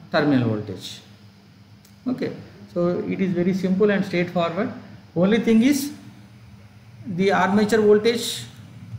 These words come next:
cannot be applied above the its rated speed, rated value. So the, uh, V T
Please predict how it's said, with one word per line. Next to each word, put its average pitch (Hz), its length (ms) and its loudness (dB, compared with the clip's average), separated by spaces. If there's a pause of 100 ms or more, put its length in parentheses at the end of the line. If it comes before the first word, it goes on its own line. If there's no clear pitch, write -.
(200)
cannot 208 360 4
be 233 360 -2 (720)
applied 196 680 0
above 214 320 4
the 233 240 4
its 202 180 -6
rated 180 320 -2
speed, 143 340 -4
rated 175 360 -2 (380)
value. 156 440 -2 (300)
So 190 400 0
the, 180 460 -6 (400)
uh, 165 680 -6 (1120)
V 185 440 -2
T 190 420 -2